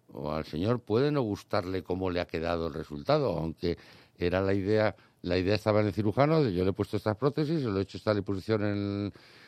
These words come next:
en la tripa al, al paciente", pero luego eso no era lo que él esperaba.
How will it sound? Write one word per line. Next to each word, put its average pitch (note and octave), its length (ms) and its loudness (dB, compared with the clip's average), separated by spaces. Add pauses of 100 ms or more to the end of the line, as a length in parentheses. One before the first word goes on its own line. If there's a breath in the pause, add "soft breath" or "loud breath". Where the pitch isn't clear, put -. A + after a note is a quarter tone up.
(160 loud breath)
en G2+ 180 -2
la G2+ 480 2
tripa G2+ 500 4
al, G2+ 720 0
al G2 140 0
paciente", C3+ 520 2 (640 loud breath)
pero D#2 260 0
luego A2+ 400 0
eso A2+ 420 -2
no D#3 120 2
era A#2 140 4
lo F#2+ 160 4
que F#2 120 0
él E2+ 80 2
esperaba. F2 580 0